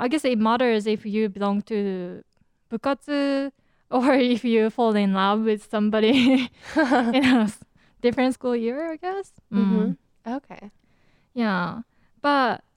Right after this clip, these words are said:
Speaker 1: one point that's different from the junior high or elementary school is you could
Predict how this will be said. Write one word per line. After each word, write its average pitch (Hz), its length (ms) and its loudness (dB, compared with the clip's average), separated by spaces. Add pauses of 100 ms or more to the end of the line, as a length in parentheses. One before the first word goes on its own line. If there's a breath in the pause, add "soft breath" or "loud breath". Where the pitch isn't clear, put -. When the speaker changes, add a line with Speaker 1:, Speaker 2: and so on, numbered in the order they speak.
(420)
Speaker 1:
one 311 280 0
point 254 640 -2 (840)
that's - 240 -2
different 208 540 -4
from 202 260 -2
the 180 460 -4 (160)
junior 254 340 2
high 233 320 0
or 208 120 0
elementary 294 460 -2
school 294 460 -2 (480 soft breath)
is 214 720 0 (180)
you 277 220 2
could 226 480 0